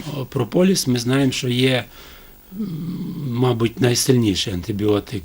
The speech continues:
е, в бджільництві. Е, завдяки прополісу, можна сказати так, що маса бджоли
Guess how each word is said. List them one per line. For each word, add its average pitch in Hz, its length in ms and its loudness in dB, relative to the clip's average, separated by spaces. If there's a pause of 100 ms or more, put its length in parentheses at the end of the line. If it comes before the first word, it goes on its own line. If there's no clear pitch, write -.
е, 131 40 -4
в 101 320 -6
бджільництві. 107 800 0 (600)
Е, 98 320 -6 (400)
завдяки 120 600 0
прополісу, 135 1000 2 (800)
можна 117 260 -2
сказати 110 280 -2
так, 117 200 -2
що 123 160 0
маса 123 440 2
бджоли 113 680 2